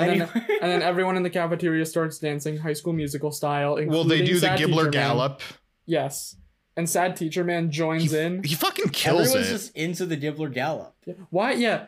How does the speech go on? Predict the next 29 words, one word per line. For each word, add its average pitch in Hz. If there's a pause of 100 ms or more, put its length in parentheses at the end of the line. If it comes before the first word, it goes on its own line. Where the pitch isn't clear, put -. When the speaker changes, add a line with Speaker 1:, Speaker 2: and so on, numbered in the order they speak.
Speaker 1:
Why 220
do 294
they 277
insist 202
on 165
bringing 175
back 160
the 156
Gibbler 151
Gallop 147
every 147
time? 147
And 180
then 190
why 220
do 262
people 226
just 196
go 196
along 208
with 165
it 151
who 170
have 170
never 170
seen 175
this 165
dance 196
before? 139